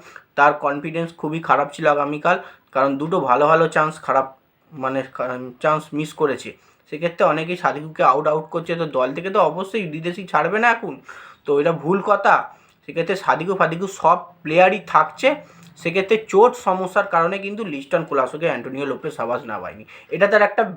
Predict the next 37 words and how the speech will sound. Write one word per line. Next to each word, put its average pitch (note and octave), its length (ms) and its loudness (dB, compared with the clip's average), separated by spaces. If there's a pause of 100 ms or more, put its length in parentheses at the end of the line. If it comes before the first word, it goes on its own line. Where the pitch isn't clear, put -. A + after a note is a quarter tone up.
(280)
বুদ্ধির C#3 480 -6
ব্যাপার। A2+ 280 -8 (260)
এবং E3 220 0
কালকের E3+ 300 2
ম্যাচটা D#3 320 0
ড্র D#3 280 4
হয়েছে, F3+ 320 -2
সে F#3 140 -6
বলেই D#3 300 -2
দিয়েছে, F#3+ 340 -2 (320)
"যাকে C#3 320 2
আমরা E3 260 2
ড্র C#3+ 260 2
করেছি, F#3 380 -4
এম F3 120 -4
খেলা, E3 460 2 (420)
ছেলেদের D#3+ 380 2
খেলায় D#3+ 340 2
খুব E3+ 220 -6
খুশি E3+ 300 -4
আমি, A3 260 -2 (280)
সবাই D3+ 240 4
একশো D3+ 260 0
পার্সেন্ট D#3+ 360 -2
খেলেছে। E3+ 320 -2
তো - 320 -10
এবার C3+ 160 6
আমাদের D3 300 4
নেক্সট D3 300 -6
ম্যাচ D3+ 220 -2
নিয়ে F3+ 300 -2 (300)
ভাবতে D#3+ 300 2
হবে F#3+ 120 4
এবং D#3 260 2
জামশেদপুর E3+ 560 -2
ম্যাচ D#3+ 220 0
আমাদের D#3 300 2